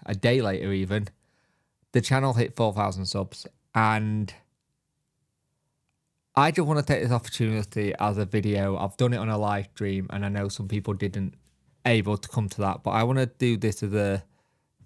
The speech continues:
thank you to you guys. Thank you for listening to someone talk absolute rubbish at times about when they are bringing you the news that you can't get 'cause you're in a different country or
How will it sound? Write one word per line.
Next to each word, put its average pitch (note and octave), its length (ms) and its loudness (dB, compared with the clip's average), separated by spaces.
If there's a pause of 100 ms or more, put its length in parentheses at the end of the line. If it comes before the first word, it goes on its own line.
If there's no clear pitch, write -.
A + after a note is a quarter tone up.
(140)
thank A#2 360 0
you A#2+ 160 2
to - 140 -4
you G2 160 0
guys. F#2+ 500 -4 (760)
Thank A#2 340 2
you A#2+ 140 4
for G#2+ 960 0 (540)
listening A2 720 4
to A#2 140 -2
someone G2+ 420 -2
talk G2 360 -2 (340)
absolute G2+ 480 -2
rubbish G2+ 300 -2
at - 140 -8
times G2 320 0
about G2 260 -2
when G2 260 -2
they G2 160 -2
are F#2+ 240 -2 (560)
bringing B2 360 4
you A#2 100 4
the A2 140 2
news A2 480 2
that - 260 -2
you G2+ 140 -4
can't G2+ 440 0
get - 280 -2
'cause F#2+ 180 -6
you're G2 160 0
in G2 80 0
a F#2+ 60 -2
different G2 320 -4
country - 420 -4
or F#2+ 380 0